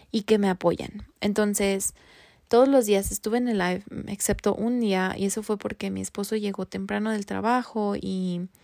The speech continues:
y pues estábamos todos los dos en un cuarto de hotel pequeño y,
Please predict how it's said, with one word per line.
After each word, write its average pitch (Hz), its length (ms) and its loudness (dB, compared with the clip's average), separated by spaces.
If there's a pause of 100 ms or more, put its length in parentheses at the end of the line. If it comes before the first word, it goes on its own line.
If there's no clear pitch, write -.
(520)
y 202 80 -10
pues 180 240 -2
estábamos 196 500 -2 (100)
todos 196 340 -6
los 190 200 -4
dos 185 180 -6
en 196 120 -6
un 190 100 -6
cuarto 190 300 -6
de 190 80 -2
hotel 180 260 -6
pequeño 220 840 -2
y, 185 360 -6